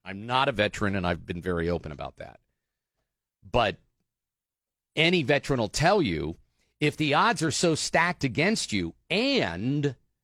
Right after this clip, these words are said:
you have other options to safely accomplish your goals, why would you do that? So my question would be for tomorrow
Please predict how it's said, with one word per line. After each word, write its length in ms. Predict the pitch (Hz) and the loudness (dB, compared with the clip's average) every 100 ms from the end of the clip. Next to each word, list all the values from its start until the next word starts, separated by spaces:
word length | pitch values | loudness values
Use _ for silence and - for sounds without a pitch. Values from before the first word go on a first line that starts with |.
| - | -6
you 160 | 139 139 | -2 2
have 240 | 165 151 | 2 2
other 260 | 160 135 131 | 2 2 2
options 500 | 196 214 127 107 - | 2 0 -6 -8 -8
to 100 | 117 | -4
safely 680 | - 175 180 156 143 113 - _ - | -2 0 -2 -2 -2 -2 -10 _ -8
accomplish 540 | 120 180 190 151 135 | -2 0 0 0 -2
your 120 | 123 95 | 0 -2
goals, 640 | 101 202 160 90 95 - _ _ | 2 2 2 -2 -6 -14 _ _
why 360 | 98 120 165 185 | 0 4 6 4
would 280 | 139 127 92 | 2 -2 -2
you 120 | 104 | -6
do 300 | 147 208 160 | -2 0 0
that? 320 | 71 53 50 _ _ _ _ _ | -2 -6 -12 _ _ _ _ _
So 200 | - 151 | 0 2
my 220 | 139 165 208 | 4 2 2
question 540 | - 180 175 - 143 | 2 2 2 0 0
would 200 | 131 101 | 0 0
be 300 | 160 104 87 | 0 0 -4
for 300 | - 170 180 | -2 0 0
tomorrow 680 | - 180 170 170 87 - | 2 2 4 4 2 -2